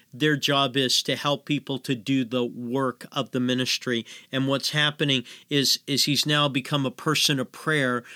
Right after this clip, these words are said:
where he's leading in prayer first and foremost. Now he's communicating, he's teaching the statutes of God. He's providing a clear vision. "This is the way we're going to do it."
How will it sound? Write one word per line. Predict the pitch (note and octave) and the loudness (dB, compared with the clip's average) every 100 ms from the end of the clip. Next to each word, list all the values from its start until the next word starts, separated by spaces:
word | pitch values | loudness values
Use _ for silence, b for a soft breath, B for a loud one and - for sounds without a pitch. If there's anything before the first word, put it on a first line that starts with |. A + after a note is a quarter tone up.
| B - | B -2
where | C#3 | 2
he's | C3 A#2 | 2 2
leading | C#3+ D3+ C#3 B2+ | 2 4 4 2
in | A#2 | -2
prayer | - E3 D3+ C3 | -4 2 4 2
first | - C#3 - - | 0 -2 0 0
and | C3 A#2 | -2 -2
foremost. | D3+ D3 C#3 B2 A#2+ - B B | -2 0 2 2 0 -4 B B
Now | C#3 C#3+ C#3+ | 2 2 2
he's | C#3 C3 - | 0 -2 0
communicating, | C#3 B2+ D3 D3+ D3 C#3 B2 A#2+ A#2+ B B | 0 2 4 2 2 2 2 2 -2 B B
he's | - C#3 - | -2 -2 0
teaching | - E3 D3+ - D3+ C3 B B B | 0 2 2 2 2 2 B B B
the | C3+ B2+ C3 B2 - | -4 2 4 2 2
statutes | - - D3+ D3+ - C3 - | 0 2 2 2 0 0 0
of | C3+ - | 0 0
God. | C#3+ C#3 A#2 A#2 B B | 0 2 2 -2 B B
He's | D3+ D3+ | 2 2
providing | - D#3 C3 C#3+ C#3 C#3 B2+ | 2 0 4 4 4 2 0
a | |
clear | - - D3+ C3+ | -2 2 4 4
vision. | A#2 D3 - B2 G#2+ | 2 2 2 0 2
"This | D3 - D3 | 2 2 2
is | - | 0
the | C#3+ | 2
way | C3 C#3 | 2 0
we're | D3 C#3 | 0 -2
going | A2 C3+ B2+ | 0 0 2
to | A#2+ | 0
do | A2 C#3+ | 2 2
it." | B2+ A#2+ | 2 0